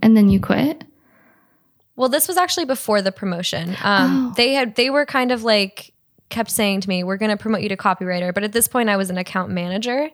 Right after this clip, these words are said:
Speaker 1: Okay.
Speaker 2: And I was just like, "I can't do this anymore. I'm quitting." And I had gotten
Speaker 1: Okay.
Speaker 2: actually, like, another job, um, at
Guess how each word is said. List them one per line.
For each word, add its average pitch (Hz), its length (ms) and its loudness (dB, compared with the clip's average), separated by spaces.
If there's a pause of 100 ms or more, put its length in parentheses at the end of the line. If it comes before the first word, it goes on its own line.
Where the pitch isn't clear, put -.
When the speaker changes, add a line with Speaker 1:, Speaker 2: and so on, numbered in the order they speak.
Speaker 1:
Okay. 220 400 4 (180)
Speaker 2:
And 208 480 0 (200)
I 214 200 2
was 208 140 -2
just 202 140 -4
like, 196 160 0
"I 202 80 -2
can't 196 240 -2
do 190 100 -4
this 185 160 -6
anymore. 185 320 -2
I'm 180 220 -4
quitting." 185 480 -2
And 202 100 0
I - 40 0
had 196 140 0
gotten 226 300 6
Speaker 1:
Okay. - 100 0
Speaker 2:
actually, 190 360 -2
like, 175 420 -4 (140)
another 185 560 -2
job, 220 520 -2 (680)
um, 190 600 2
at 190 300 0